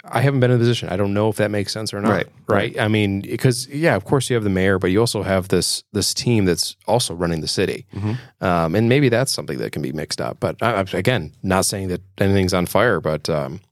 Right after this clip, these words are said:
Speaker 1: just looking for
Speaker 2: Yeah.
Speaker 1: new ideas.
Speaker 2: Yeah, you struggle with change for the sake of change.
Speaker 1: Yeah.
Speaker 2: Is that really
Speaker 1: It,
Speaker 2: worth
Speaker 1: it,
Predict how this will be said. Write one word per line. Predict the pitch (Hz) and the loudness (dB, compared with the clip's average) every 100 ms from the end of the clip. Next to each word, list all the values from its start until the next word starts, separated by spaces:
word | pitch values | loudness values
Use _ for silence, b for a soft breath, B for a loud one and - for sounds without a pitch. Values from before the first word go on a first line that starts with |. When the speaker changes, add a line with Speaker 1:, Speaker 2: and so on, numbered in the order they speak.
| _ | _
Speaker 1:
just | - 101 | -4 0
looking | 98 | 0
for | 87 85 80 - _ _ _ _ _ | 2 0 0 -8 _ _ _ _ _
Speaker 2:
Yeah. | - 92 - _ | -12 -12 -18 _
Speaker 1:
new | - 101 | -2 2
ideas. | 87 90 107 B B B - | 2 0 -4 B B B 0
Speaker 2:
Yeah, | |
you | 113 113 | 2 2
struggle | - 160 143 | 0 2 4
with | 113 - _ _ _ | 2 -2 _ _ _
change | - 117 120 | 0 2 2
for | 117 | 0
the | 92 | -4
sake | - 98 | -4 -4
of | - | -4
change. | - 87 73 - - | -2 -2 -2 -6 -4
Speaker 1:
Yeah. | 123 127 | 0 2
Speaker 2:
Is | 90 | 2
that | 101 101 | 2 2
really | 117 113 107 | 4 4 4
Speaker 1:
It, | |
Speaker 2:
worth | 90 82 - | 4 2 0
Speaker 1:
it, | 73 | -4